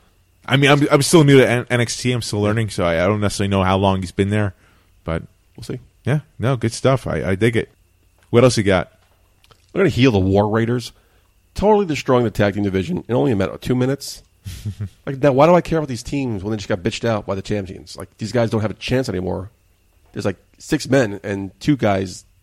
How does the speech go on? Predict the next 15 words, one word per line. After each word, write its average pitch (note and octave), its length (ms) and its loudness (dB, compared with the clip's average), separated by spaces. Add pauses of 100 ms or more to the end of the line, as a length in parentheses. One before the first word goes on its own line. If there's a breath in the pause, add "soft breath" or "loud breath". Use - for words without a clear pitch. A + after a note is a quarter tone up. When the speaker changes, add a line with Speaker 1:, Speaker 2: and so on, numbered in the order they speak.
(220)
Speaker 2:
beat D3+ 100 4
all C3+ 160 2
of D3 60 -4
them D3 120 -2
up. - 140 -8 (580)
Speaker 1:
It C3 60 -4
Speaker 2:
It's C3 100 0
Speaker 1:
kinda G3 180 8
Speaker 2:
really G#3 80 8
Speaker 1:
reminds G3+ 200 6
me F#3 80 4
of C#3+ 40 0
the B2 80 4
Bludgeon A2 320 4
Brothers. E2+ 540 -4